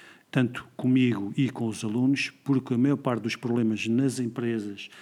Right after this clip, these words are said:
nas instituições, nas organizações, na escola, numa turma,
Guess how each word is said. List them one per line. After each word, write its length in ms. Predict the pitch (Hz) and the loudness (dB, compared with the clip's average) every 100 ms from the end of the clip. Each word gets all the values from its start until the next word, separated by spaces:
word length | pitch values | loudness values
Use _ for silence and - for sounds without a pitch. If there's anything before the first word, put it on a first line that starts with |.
| - - | -18 -4
nas 200 | 120 117 | -2 0
instituições, 640 | - 123 - 139 127 120 | 0 -2 0 2 4 4
nas 160 | 110 104 | 4 2
organizações, 680 | 123 120 120 117 120 120 107 | 0 0 0 -2 -4 -4 -2
na 80 | 113 | -2
escola, 460 | - 135 131 113 | 0 2 2 2
numa 180 | 107 107 | 2 -2
turma, 420 | - 131 113 101 | 2 4 4 0